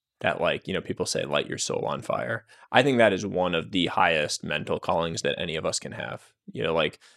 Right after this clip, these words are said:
the whole fire movement, the, you know, financially independent, retire early. The retire early part sounds shitty to me. I don't wanna retire. Like, I don't wanna be forty and not working on anything meaningful again. I've had friends who have done that. Like, I had a friend, this guy, Val Katayev,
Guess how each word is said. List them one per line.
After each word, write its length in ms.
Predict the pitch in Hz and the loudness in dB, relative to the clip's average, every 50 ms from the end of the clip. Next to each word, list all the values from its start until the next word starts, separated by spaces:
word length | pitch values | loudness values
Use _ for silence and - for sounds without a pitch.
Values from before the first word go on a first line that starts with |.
| _ - | _ 2
the 80 | - | 4
whole 120 | 120 135 127 | 6 6 4
fire 420 | - - - 95 80 76 85 90 | 4 4 4 4 4 4 2 0
movement, 460 | 90 76 71 76 73 - 69 67 - - | -2 -2 -4 -4 -4 -4 -6 -8 -6 -8
the, 100 | - - - - | -10 -12 -10 -10
you 120 | - - 71 | -8 -6 -6
know, 140 | 69 - - - _ | -6 -6 -8 -14 _
financially 500 | - - 107 95 90 - - - 87 87 | -10 -4 -2 -2 -2 -2 -4 -6 -6 -4
independent, 500 | 85 80 78 - - 135 139 127 113 - | -6 -6 -2 2 2 2 4 2 0 0
retire 320 | - - - 104 107 - - | -2 -2 2 2 2 2 4
early. 380 | 71 104 120 113 110 107 104 - _ _ _ _ | 4 6 6 6 6 6 4 0 _ _ _ _
The 80 | - 123 | 4 6
retire 340 | 135 135 - 196 220 214 123 | 6 8 8 8 8 8 8
early 260 | 76 98 101 101 104 | 6 6 4 4 4
part 280 | 104 - 107 104 - - | 6 6 6 6 6 2
sounds 220 | 107 90 76 - | 0 0 0 -2
shitty 280 | - - 78 - 69 - | 0 0 0 0 0 -2
to 80 | - | -4
me. 200 | - - - - _ _ _ _ _ _ - | -6 -8 -12 -14 _ _ _ _ _ _ 2
I 60 | 190 | 6
don't 100 | 214 247 | 8 8
wanna 160 | 240 170 113 | 8 8 8
retire. 520 | 101 85 - - - - - - - - 120 | 6 4 4 0 -4 -6 -4 -2 2 4 4
Like, 140 | 120 110 101 | 6 6 6
I 80 | 107 | 8
don't 80 | 131 170 | 8 6
wanna 140 | 180 156 110 | 6 6 4
be 100 | 90 78 | 2 0
forty 480 | - - - 101 85 87 85 82 82 | 0 0 0 2 2 4 2 2 2
and 100 | 82 78 | 0 0
not 220 | 76 78 78 60 - | 0 0 0 0 0
working 320 | 71 69 82 - - 78 | 0 0 0 0 -2 -4
on 140 | 76 76 78 | -2 0 2
anything 320 | 78 80 80 - 80 73 | 2 0 0 -2 -4 -6
meaningful 360 | 69 67 69 78 85 - 95 | -6 -4 -4 -4 0 2 4
again. 200 | 104 107 113 127 - - - - - | 6 6 6 4 2 -2 -6 2 6
I've 120 | - 143 | 6 8
had 140 | 185 202 147 | 8 6 4
friends 340 | - - 127 151 170 156 - | 6 6 6 6 6 6 4
who 60 | 113 | 4
have 120 | 92 80 | 4 4
done 200 | - 73 62 55 | 2 0 -2 -2
that. 160 | 58 64 - - | -4 -6 -6 -2
Like, 100 | - 117 | 4 6
I 40 | |
had 100 | 123 135 | 6 6
a 40 | 120 | 6
friend, 440 | - - 110 113 107 101 98 95 - - - - _ - | 6 6 6 6 6 4 4 0 -4 -6 -14 -16 _ -4
this 100 | - - | 2 6
guy, 140 | 120 104 90 | 6 6 6
Val 400 | 78 - 92 92 95 92 90 - | 6 6 6 8 8 6 6 4
Katayev, 800 | - - 98 90 - - 87 82 76 78 76 78 - - - | 4 4 4 4 4 4 4 6 6 6 6 4 2 -2 -8